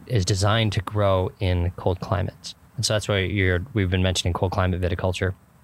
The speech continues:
Uh, so the, the vines and grapevines that we have are all bred specifically to survive, and they're crossbred with, um, plant material, a, a type of grapevine called a Vitis riparia, or the riverbank grape, which naturally grows in this area. It just doesn't produce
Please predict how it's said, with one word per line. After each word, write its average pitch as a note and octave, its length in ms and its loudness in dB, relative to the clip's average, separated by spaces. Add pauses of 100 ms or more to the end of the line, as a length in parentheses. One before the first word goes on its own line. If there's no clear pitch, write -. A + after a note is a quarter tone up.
(380)
Uh, F2+ 240 2
so G#2 220 2
the, F#2+ 140 2
the G2 160 0
vines A2+ 500 2
and F#2+ 140 0
grapevines G2 360 2
that G2+ 60 2
we G#2 80 2
have F2 180 4 (480)
are F#2 200 2
all G#2 180 2
bred G2+ 580 0 (220)
specifically B2 600 0
to G2+ 100 0
survive, F#2 480 2
and F2+ 120 2
they're F#2 80 2
crossbred A2+ 460 0
with, E2+ 340 -2
um, F2 400 2
plant A2 220 0
material, F#2 460 2 (500)
a, F#2 260 2
a G2+ 40 2
type G#2 260 0
of F2 220 -4
grapevine F2 520 0 (180)
called E2+ 260 2
a F2 300 2
Vitis G2+ 420 2
riparia, G#2 400 2
or F#2 100 0
the G2+ 80 -2
riverbank G#2 420 0
grape, A#2+ 200 0 (300)
which - 200 -2
naturally G#2+ 520 2
grows F2+ 340 0
in F#2 80 2
this E2+ 200 0
area. F2 280 0
It G2+ 100 0
just - 160 0
doesn't G2+ 240 2
produce F2 480 0